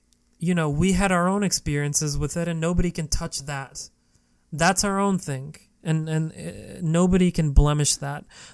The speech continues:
The blemish is on the outside. What we experience inside and what we took from it and what we internalized and what we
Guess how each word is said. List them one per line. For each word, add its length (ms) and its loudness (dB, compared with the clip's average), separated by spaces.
The 100 2
blemish 560 4
is 240 4
on 140 2
the 120 4
outside. 640 0
What 180 2
we 200 4
experience 560 0
inside 320 -4
and 120 -4
what 80 -4
we 120 -2
took 340 0
from 280 -2
it 140 -8
and 100 -12
what 120 -10
we 160 -8
internalized 760 -6
and 120 -8
what 100 -10
we 220 -6